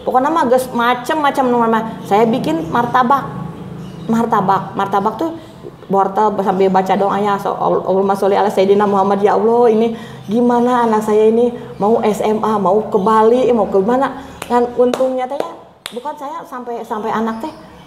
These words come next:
sampai mikir gitu, "Ibu kasihan, Dek, ini ibu sengaja, bukan apa, Dede, eh, mau nggak misalkan kami, nggak apa-apa Bu, ini kan harus tugas dari sekolah."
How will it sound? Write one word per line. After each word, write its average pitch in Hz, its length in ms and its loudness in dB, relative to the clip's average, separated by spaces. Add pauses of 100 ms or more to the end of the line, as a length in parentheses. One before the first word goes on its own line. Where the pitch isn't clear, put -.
sampai 220 320 2
mikir 254 320 0
gitu, 208 240 -2 (240)
"Ibu 208 240 0
kasihan, 214 400 -2 (480)
Dek, - 560 -2
ini 269 320 0
ibu 247 160 0
sengaja, 269 640 -2
bukan 220 240 -4
apa, 254 100 -2 (400)
Dede, 254 320 4
eh, 233 640 0
mau 233 320 0
nggak 285 320 0
misalkan 202 480 -6
kami, 202 160 -4 (320)
nggak 185 160 -2
apa-apa 226 240 0
Bu, 262 240 0 (400)
ini 240 160 2
kan 277 160 0
harus 226 240 0
tugas 208 160 2
dari 190 160 0
sekolah." 247 560 2